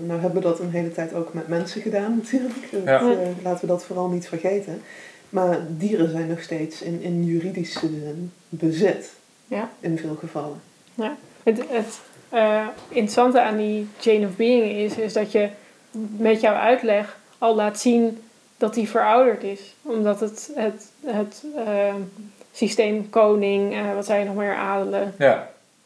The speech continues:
Speaker 4: Eh, ja, oké, het, het bestaat in sommige delen nog wel, maar
Speaker 2: <laughs>
Speaker 4: ook weer niet. En dat wa-, het was een, een,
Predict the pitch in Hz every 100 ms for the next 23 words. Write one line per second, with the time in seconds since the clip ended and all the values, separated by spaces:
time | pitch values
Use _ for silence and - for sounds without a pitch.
0 | _ - 311 302 - - 269 277 247 196
1 | 185 202 190 190 233 220 220 180 208 196
2 | - 220 220 214 208 202 202 - 233 226
3 | 214 196 208 208 202 196 208 233 233 208
4 | 185 - - 240 233 214 196 208 226 269
5 | - 202 196 220 226 208 196 214 196 214
6 | 214 208 - - - 254 247